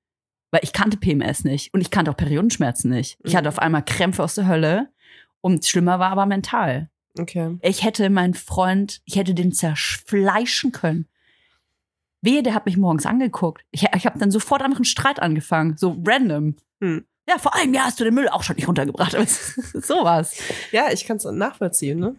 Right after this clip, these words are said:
Speaker 1: ich
Speaker 2: Also
Speaker 1: hab das nicht mehr gepackt.
Speaker 2: Hm.
Speaker 1: Wir, das war für mich zu viel Stress und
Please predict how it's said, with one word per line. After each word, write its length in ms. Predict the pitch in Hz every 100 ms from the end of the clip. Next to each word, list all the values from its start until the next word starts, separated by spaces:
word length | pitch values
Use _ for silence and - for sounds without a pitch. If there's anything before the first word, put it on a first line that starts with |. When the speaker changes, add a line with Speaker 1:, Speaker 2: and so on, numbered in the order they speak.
| _ -
Speaker 1:
ich 0 |
Speaker 2:
Also 220 | 202 175 226
Speaker 1:
hab 80 |
das 140 | - 226
nicht 100 | 220
mehr 120 | 262
gepackt. 420 | 233 262 294 - -
Speaker 2:
Hm. 80 | 175
Speaker 1:
Wir, 120 | 202
das 140 | 190
war 140 | 208 214
für 160 | -
mich 180 | 240 247
zu 120 | -
viel 120 | 262 262
Stress 380 | - 262 277
und 180 | 226 202